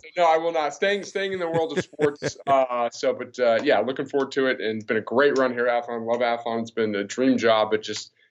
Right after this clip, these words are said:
Speaker 1: kinda this time in my life, just, uh, ready for a new challenge.
Speaker 2: Mitch, thank you for joining us. Best of luck in your new gig, which we will talk about next week, and we'll talk more Vanderbilt sports and, you know, maybe a basketball win in there against Texas A and M on Saturday.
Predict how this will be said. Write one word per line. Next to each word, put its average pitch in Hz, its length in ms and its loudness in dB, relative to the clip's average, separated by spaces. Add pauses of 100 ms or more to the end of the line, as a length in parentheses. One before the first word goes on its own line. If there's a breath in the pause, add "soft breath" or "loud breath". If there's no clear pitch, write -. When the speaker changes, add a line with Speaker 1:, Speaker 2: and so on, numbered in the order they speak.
(120)
Speaker 1:
kinda 120 200 2
this 117 180 -4
time 123 180 2
in 120 40 2
my 117 100 2
life, 113 340 4
just, - 240 -14
uh, 107 200 -4
ready 113 180 -2
for 113 100 -2
a - 20 2
new 107 120 -2
challenge. - 520 -6 (380)
Speaker 2:
Mitch, 170 260 2
thank 185 240 2
you 160 60 -10
for 147 160 -8
joining 147 380 2
us. 135 120 -6
Best 165 340 2
of 151 80 -4
luck 156 260 0
in 135 100 -4
your 131 100 -2
new 123 240 -4
gig, 170 420 2
which 135 240 -6
we 123 120 -6
will 107 160 -10
talk 120 280 -4
about 113 240 -6
next 123 280 -8
week, 156 260 -2
and 127 80 -6
we'll 127 100 -8
talk 139 400 -2 (340 soft breath)
more 170 300 6
Vanderbilt 180 480 0
sports 190 600 -2
and, 214 220 2
you 196 100 -6
know, 220 100 2
maybe 175 540 2
a 202 60 2
basketball 175 600 2
win 147 140 0
in 147 80 0
there 147 160 2
against 143 300 -6
Texas 147 360 -4
A 147 60 0
and 143 140 -4
M 143 140 -4
on 90 120 -10
Saturday. 73 560 -10